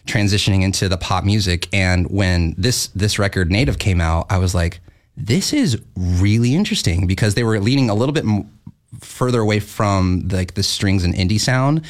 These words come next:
but had just, like, a totally, well, I mean, really, they had a totally different sound altogether, but it was something that I hadn't heard before. And so when I heard this particular, uh, record, I was like, or this track, I was like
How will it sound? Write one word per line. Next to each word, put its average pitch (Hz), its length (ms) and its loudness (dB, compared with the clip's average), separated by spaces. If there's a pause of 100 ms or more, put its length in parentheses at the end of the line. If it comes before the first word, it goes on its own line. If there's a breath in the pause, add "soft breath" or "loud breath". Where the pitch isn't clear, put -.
(360 loud breath)
but 101 400 0
had 110 240 0
just, 101 160 2
like, 101 100 -2
a - 60 -2
totally, 104 420 -2 (220)
well, 117 140 0
I 117 80 2
mean, 127 120 2
really, 120 180 2
they 92 80 0
had 90 140 0
a 90 40 0
totally 90 260 0
different 90 260 0
sound 87 200 0
altogether, 87 420 0
but 90 280 0 (320 loud breath)
it 104 140 0
was 95 160 2
something 98 360 0
that 80 160 -2
I 82 200 0
hadn't 139 260 2
heard 160 180 2
before. 165 440 -2
And 101 120 2
so 117 100 0
when 113 80 2
I 95 40 2
heard 90 280 0
this 101 220 0
particular, 90 720 -2 (420 loud breath)
uh, 85 240 2
record, 92 320 2
I 87 80 2
was 87 160 0
like, 90 320 -2
or 95 60 0
this 90 140 0
track, 101 340 0
I 87 60 0
was 92 140 -2
like - 240 -6